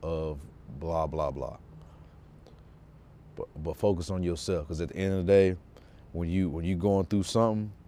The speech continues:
that same person that's, that's in your ear about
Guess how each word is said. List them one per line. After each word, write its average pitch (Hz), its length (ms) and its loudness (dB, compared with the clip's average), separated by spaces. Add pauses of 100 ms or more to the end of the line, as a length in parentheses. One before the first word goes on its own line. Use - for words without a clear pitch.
(480)
that 82 140 -6
same 104 340 2
person 104 520 2 (180)
that's, 82 320 -4
that's 82 240 -6
in 110 180 -2
your 98 240 2
ear 101 440 0
about 87 540 0